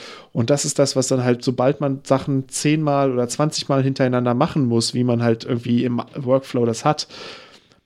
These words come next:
da ist es dann halt jedes Mal raus, wenn's ein Touch-Interface ist. Und wenn du dann einfach, wenn ich mir jetzt vorstellen könnte, ich kann neunzig Prozent meiner Arbeit am iPad, wo mir die Zeit egal ist, mache ich einfach über das Tou-, den Touchscreen.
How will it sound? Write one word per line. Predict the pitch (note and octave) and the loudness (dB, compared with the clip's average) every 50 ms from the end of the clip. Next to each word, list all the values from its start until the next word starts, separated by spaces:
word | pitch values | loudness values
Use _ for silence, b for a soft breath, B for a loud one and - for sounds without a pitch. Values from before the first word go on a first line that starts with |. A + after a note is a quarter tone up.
| _ _ _ _ _ _ | _ _ _ _ _ _
da | - B2+ A#2+ | 0 0 2
ist | B2 A#2+ - | 0 0 0
es | D3 C3 - | -2 0 0
dann | C3+ C3 C3 B2+ | 2 2 2 2
halt | B2+ B2+ B2+ | 2 2 2
jedes | B2+ C3+ C#3 C3+ | 2 2 2 2
Mal | - C#3 | 0 0
raus, | C3 C#3+ E3+ F#3 - | 0 2 0 0 0
wenn's | C3 B2 - | -2 -4 -4
ein | C3 A#2+ | -4 -4
Touch-Interface | - A#2+ A2+ - - D3+ A#2 A2+ A2+ - D3 - - - | -4 -4 -2 -2 -2 -2 -4 -4 -4 -2 -2 -2 0 -2
ist. | - - - - | -2 -4 -4 -4
Und | - - D3+ | -4 -2 -2
wenn | B2+ B2+ B2+ | 0 0 0
du | C3 | 0
dann | - C3 C3 G2+ | 0 0 0 0
einfach, | B2 C#3 C3+ C3+ C#3+ C3+ - - - - - | 0 -2 0 0 0 -2 -2 -6 -14 -10 -4
wenn | D3 D3 D3 | -2 -2 0
ich | C#3+ - | 0 0
mir | D#3 | 0
jetzt | C#3 - | -2 0
vorstellen | - E3+ F3+ - - E3 D#3 | 0 0 0 0 0 -2 0
könnte, | - E3 D#3+ - D#3+ D#3 D#3 B B B B B B B B B B B B B B _ _ _ _ _ _ _ _ _ - | 0 -2 0 0 0 0 0 B B B B B B B B B B B B B B _ _ _ _ _ _ _ _ _ -4
ich | E3 - - | -4 -2 0
kann | - D#3 D3+ D3+ D3 - A#2+ | 0 0 0 0 -4 -8 -6
neunzig | D#3+ D3 D#3 F#3 F#3+ - F#3 - | -2 0 0 0 0 -2 -4 -4
Prozent | - D#3+ - - D#3 D3+ | -6 -2 0 0 0 2
meiner | D3+ C#3+ C#3 B2 | 0 0 -2 -2
Arbeit | A2 C3 C#3 D3 D3+ C#3+ | 0 0 0 0 0 0
am | C3+ B2 - | -2 -2 0
iPad, | C3 C#3+ C3+ D3+ D3+ C#3+ - | 0 0 2 0 -2 -2 -2
wo | C3+ C3 C3 C3 | 0 0 2 2
mir | B2+ B2+ B2+ B2 | 0 0 -2 0
die | A#2+ B2 | 0 0
Zeit | A#2+ - - C3 C#3 C#3 - | 0 0 0 0 0 0 -2
egal | C3+ A#2+ - B2+ C3+ D#3+ E3 - | -2 -2 0 0 2 2 0 0
ist, | - D3+ D3 - - - - | 0 -2 -2 -2 -6 -6 -6
mache | C#3 A#2+ - - | -6 -4 -4 -2
ich | B2 - - | -2 -2 -2
einfach | A#2+ - B2+ | -2 0 0
über | A#2+ - B2 A#2 | 0 0 0 0
das | A#2 - - | 0 -2 -2
Tou-, | - - C#3+ - | -2 -2 -2 0
den | D3 C3 A#2+ | -2 -2 0
Touchscreen. | A#2 D3+ F3 - - - - - D#3+ D#3+ D#3+ D#3+ E3 | 0 0 0 0 -2 -4 -2 -2 0 0 0 0 -2